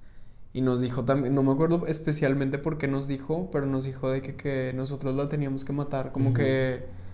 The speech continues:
Speaker 1: no sé si porque no querían batallar, como que era mucho,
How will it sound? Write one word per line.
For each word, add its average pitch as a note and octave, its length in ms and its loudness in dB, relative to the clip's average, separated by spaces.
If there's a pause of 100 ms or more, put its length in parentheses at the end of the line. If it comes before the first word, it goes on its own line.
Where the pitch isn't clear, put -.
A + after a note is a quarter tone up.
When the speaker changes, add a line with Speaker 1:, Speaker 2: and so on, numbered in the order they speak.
(500)
Speaker 1:
no C#3 140 4
sé C#3 140 0
si D#3+ 580 4
porque C#3+ 280 2
no C3 180 2
querían C#3+ 320 4
batallar, C#3+ 500 4
como C#3+ 200 -2
que C3+ 100 0
era C3 300 4
mucho, C3+ 960 0